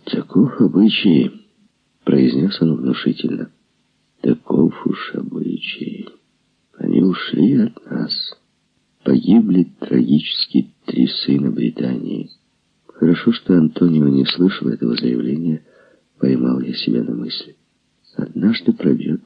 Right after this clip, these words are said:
и наш час. Но что может быть почётнее, чем быть погребённым здесь, в этих водах, где вечным сном спят десятки тысяч их сограждан, погибших близ острова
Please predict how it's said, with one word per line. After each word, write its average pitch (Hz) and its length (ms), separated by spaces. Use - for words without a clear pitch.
и - 60
наш - 260
час. - 760
Но 73 400
что - 440
может 113 380
быть 95 300
почётнее, 85 720
чем - 320
быть - 300
погребённым 67 800
здесь, 64 640
в - 60
этих 101 440
водах, - 680
где 64 220
вечным 85 520
сном 73 500
спят - 380
десятки - 640
тысяч - 560
их - 140
сограждан, - 840
погибших - 640
близ - 240
острова - 520